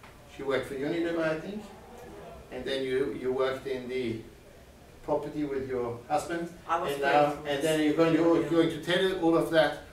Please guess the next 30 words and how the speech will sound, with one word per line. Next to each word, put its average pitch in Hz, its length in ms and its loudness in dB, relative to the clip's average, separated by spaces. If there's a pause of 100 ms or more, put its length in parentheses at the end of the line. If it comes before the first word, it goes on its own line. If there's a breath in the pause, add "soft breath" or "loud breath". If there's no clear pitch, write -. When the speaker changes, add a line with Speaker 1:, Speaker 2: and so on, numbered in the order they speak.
(100)
Speaker 2:
Mm. 165 180 -8
Speaker 1:
So 151 340 2
let's 160 220 -2
listen 202 300 2
to 214 100 0
her, 190 120 6
and 160 100 0
then 160 140 2
we - 40 -4
can 156 200 -4
ask 139 200 0
her - 100 -2
a - 40 -2
few - 160 -10
questions. - 500 -8
Over 156 200 2
to - 120 -6
you, 127 100 -6
Stella. - 320 -6 (160)
Speaker 2:
You 165 100 -10
can - 160 -10
Speaker 1:
Thank 180 100 -2
Speaker 2:
ask 185 100 -2
Speaker 1:
you. - 140 -6
Speaker 2:
any 202 160 -6
question 185 440 -8
you 147 60 -8
like 127 200 -8 (100)
on - 60 -8
stage. - 420 -12